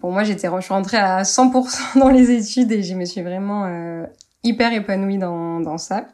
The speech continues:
Mais, euh, comme quoi, c'était pas, euh, quelque chose que je voulais faire depuis toujours. C'est juste que, ben, oui, les profs étaient bien, les enseignements étaient bien, et du coup, ça, j'ai bien correspondu au profil aussi.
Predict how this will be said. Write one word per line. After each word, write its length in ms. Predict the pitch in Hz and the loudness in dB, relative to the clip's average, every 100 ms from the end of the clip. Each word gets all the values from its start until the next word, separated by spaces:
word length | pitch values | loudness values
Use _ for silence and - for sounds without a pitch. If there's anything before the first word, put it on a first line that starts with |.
| - | -4
Mais, 380 | 190 208 254 233 | 4 6 6 6
euh, 240 | 196 190 | 4 0
comme 260 | 208 196 185 | 0 0 0
quoi, 300 | 226 247 214 | 2 2 0
c'était 300 | 214 202 180 | -4 -6 -2
pas, 440 | 214 220 226 208 | 0 2 2 2
euh, 200 | 190 190 | 0 -2
quelque 200 | 202 190 | -4 -2
chose 180 | 220 226 | -4 -4
que 120 | 208 | -6
je 140 | 175 | -6
voulais 500 | 175 175 170 170 190 | -6 -8 -8 -6 -4
faire 180 | 190 220 | -2 -2
depuis 200 | 214 196 | -2 -4
toujours. 320 | - 202 254 | -2 0 0
C'est 160 | 254 202 | 0 -2
juste 200 | 220 - | -2 -4
que, 100 | 233 | -4
ben, 500 | 185 175 170 170 170 170 - - 175 180 | -2 -4 -4 -8 -10 -12 -12 -10 -8 0
oui, 160 | 277 | 2
les 100 | 233 | 2
profs 220 | - 202 | 0 -2
étaient 180 | 214 190 | -4 -6
bien, 520 | 175 180 185 208 247 | -6 -4 -2 2 2
les 160 | 214 185 | 0 -2
enseignements 320 | 190 185 190 | -6 -6 -4
étaient 180 | 202 196 | -4 -6
bien, 280 | 180 185 220 | -6 -4 -4
et 80 | 202 | -4
du 140 | 170 | -6
coup, 140 | 165 202 | -10 -10
ça, 520 | 190 170 160 160 175 | -8 -8 -10 -10 -12
j'ai 140 | 170 175 | -8 -8
bien 220 | 175 220 | -4 -4
correspondu 540 | 214 196 196 190 190 | -4 -8 -6 -6 -6
au 80 | 202 | -8
profil 400 | 190 190 180 208 | -8 -12 -10 -8
aussi. 420 | 202 180 208 240 | -8 -8 -10 -10